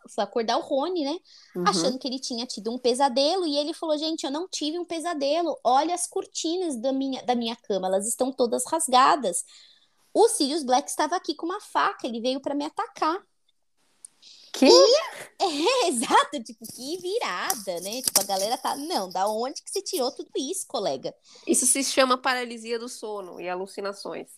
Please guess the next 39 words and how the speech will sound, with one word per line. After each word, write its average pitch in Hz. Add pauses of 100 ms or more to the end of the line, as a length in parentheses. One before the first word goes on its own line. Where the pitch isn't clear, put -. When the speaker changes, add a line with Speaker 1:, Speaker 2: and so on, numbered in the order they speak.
(280)
Speaker 1:
É, 339
isso 262
se 311
chama 262
loucura, 381
né? 240
Tipo, -
o -
cara 202
tá 269
paranoico. 269
Era 208
só 214
fa-, 220
só 269
Speaker 2:
Mas 427
as 453
Speaker 1:
faltava 311
ele 240
falar 269
que -
era 277
o 294
bichento 320
vindo 214
atacá-lo. 240
Speaker 2:
Justo, -
mas 185
as 202
cortinas 214
tão 220
rasgadas, 254
então 185
Speaker 1:
Mas 254
Speaker 2:
existe 220
uma 214
Speaker 1:
as -
Speaker 2:
prova 226
Speaker 1:
cortinas, 220